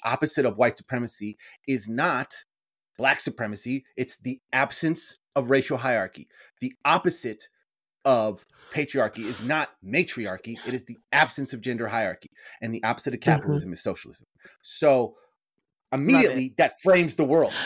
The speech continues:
Speaker 1: This is the world, a world that is, so when you talk about, and I, and I think you made a great point, it's like,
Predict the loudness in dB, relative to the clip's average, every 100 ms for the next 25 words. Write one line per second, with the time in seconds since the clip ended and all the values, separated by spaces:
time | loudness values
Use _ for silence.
0 | -6 -8 _ _ 0 2 2 6 6 6
1 | 4 6 8 8 6 2 2 -4 -10 _
2 | _ _ _ _ -4 4 4 4 -2 -2
3 | 0 0 4 4 4 0 _ _ _ -2
4 | 0 -2 -2 -4 -6 -6 -4 0 0 0
5 | -4 -2 -2 -2